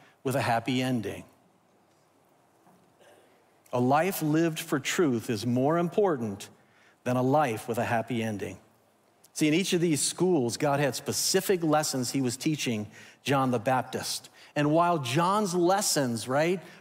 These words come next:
are beyond our reach, the schools are beyond our reach, there are things that we can learn from him. Um, there are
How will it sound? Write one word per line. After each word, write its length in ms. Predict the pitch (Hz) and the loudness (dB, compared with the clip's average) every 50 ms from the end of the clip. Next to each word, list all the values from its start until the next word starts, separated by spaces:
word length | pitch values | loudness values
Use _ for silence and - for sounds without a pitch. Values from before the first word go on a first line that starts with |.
| - - | -4 0
are 140 | 147 156 143 | 0 0 2
beyond 560 | 120 151 147 147 147 156 165 175 185 190 190 | 2 2 2 4 2 2 2 2 0 0 0
our 240 | 175 170 156 151 143 | 2 2 2 2 2
reach, 640 | 131 135 147 165 208 214 - - - - - - - - _ _ _ _ _ _ _ _ _ _ _ _ _ _ _ _ | 2 2 2 0 0 -2 -2 -2 -2 -2 -4 -6 -12 -20 _ _ _ _ _ _ _ _ _ _ _ _ _ _ _ _
the 100 | 127 123 | -4 -2
schools 600 | - - - - 165 170 180 190 208 220 196 - | -2 -2 -2 0 2 2 2 2 2 0 2 0
are 80 | 202 180 | 0 0
beyond 440 | 165 196 185 180 175 175 180 185 180 | 2 2 2 2 2 2 2 0 2
our 220 | 170 165 160 160 | 2 2 2 2
reach, 580 | 147 147 143 151 190 - - - - - - - _ _ _ _ _ _ _ _ - - - - - - | 2 0 0 0 -2 -4 -6 -10 -10 -10 -10 -12 _ _ _ _ _ _ _ _ -20 -20 -20 -20 -10 -2
there 200 | 139 180 214 220 | 0 0 2 2
are 120 | 214 208 185 | 2 0 -2
things 440 | - - 220 226 233 226 208 180 | -2 -2 0 0 2 0 0 2
that 100 | 202 208 | 0 0
we 160 | 175 196 214 202 | 2 0 0 -2
can 300 | - 202 208 196 190 196 | -2 -2 0 0 0 0
learn 300 | 208 220 208 180 143 127 | 0 0 0 -2 -2 -4
from 240 | - - 127 117 | -4 -4 -4 -2
him. 340 | 113 117 117 101 92 85 85 - _ _ _ _ _ _ _ _ _ _ _ _ _ _ _ _ _ _ - | -2 -4 -6 -6 -8 -10 -14 -20 _ _ _ _ _ _ _ _ _ _ _ _ _ _ _ _ _ _ -4
Um, 320 | 135 143 143 143 131 123 | -2 -2 0 0 0 0
there 260 | 120 151 180 190 196 | 0 2 2 2 2
are 360 | 196 180 175 175 170 165 156 | 2 4 4 4 2 0 -4